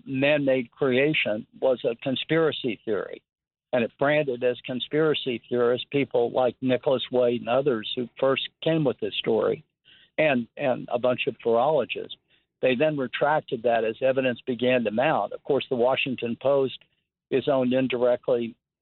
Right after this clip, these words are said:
by the owner of Amazon. Amazon gets fifty percent of all of its goods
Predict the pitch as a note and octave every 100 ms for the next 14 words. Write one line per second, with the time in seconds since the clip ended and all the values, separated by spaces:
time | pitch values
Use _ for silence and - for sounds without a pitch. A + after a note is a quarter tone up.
0 | - _ - A#2+ A2+ A#2 A2+ - B2+ C3+
1 | C#3 A#2+ B2 C3+ C#3+ - B2 A#2 A#2 A2+
2 | - B2 B2+ A#2+ B2 A#2+ A#2 A#2 - _
3 | - C#3+ - B2 B2 A#2 C3+ B2 B2 A#2
4 | A#2+ A#2 A2+ - A#2 A#2+